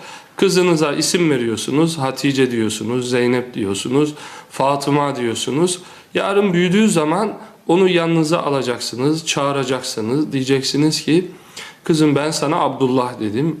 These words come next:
Ali dedim, Fatıma dedim, Zeynep dedim." İşte bunlar İslam tarihinde şunlardı. Efendimiz Aleyhisselatü Vesselam'ın ashabıydı. Cenab-ı Hakk'ın onlara olan, a, Kur'an-ı Hakim'deki hitaplarından belki bahsedeceksiniz.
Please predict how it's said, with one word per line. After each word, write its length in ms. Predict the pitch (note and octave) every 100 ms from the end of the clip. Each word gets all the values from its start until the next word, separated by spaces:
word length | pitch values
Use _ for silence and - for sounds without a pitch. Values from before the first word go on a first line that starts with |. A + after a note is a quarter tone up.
| -
Ali 280 | C3 C3+ B2+
dedim, 460 | A#2 A2 D3 E3 - - -
Fatıma 640 | - C#3 C3+ C#3+ C#3 C#3+ C3
dedim, 340 | A2+ C3 E3
Zeynep 480 | C3+ C3 C3+ C#3 -
dedim." 360 | A2 C3+ F3+ F3 - -
İşte 280 | - - E3
bunlar 360 | D#3+ F3+ D#3+ F3+
İslam 460 | D#3+ - D#3+ D#3+
tarihinde 760 | D3+ C3+ A2+ G#2+ A#2 A#2 D#3+ F3+ - - -
şunlardı. 880 | - - F#3 D#3+ D#3 D#3 D3+ C#3 -
Efendimiz 500 | D3 - D#3 D3 C3+
Aleyhisselatü 680 | C3+ C3+ - C3+ D3 C#3+ C3+
Vesselam'ın 580 | C3 C3 B2 B2 C3+
ashabıydı. 840 | C3 C3 C#3 C3 C3 C#3 B2 B2+ E3 - - - -
Cenab-ı 420 | - C#3+ E3+ E3+
Hakk'ın 320 | D3+ D3 D#3
onlara 680 | D3+ D3 C#3+ C#3+ D3 C#3+ A2+ G2+ - - - - - - _
olan, 400 | C#3+ C#3+ C#3+ B2+ - - - -
a, 240 | C3 G#2+
Kur'an-ı 420 | - D3+ D3+ D3+
Hakim'deki 680 | C#3 C3+ - C#3+ C3+ C3+ C3+
hitaplarından 880 | D3 D3+ D3+ D3 D3+ D3+ D3+ D3+ D3+
belki 320 | B2 A#2+ A#2+
bahsedeceksiniz. 1040 | A#2+ A2+ - A2 G#2+ G#2+ G#2 A#2+ D#3 G#3+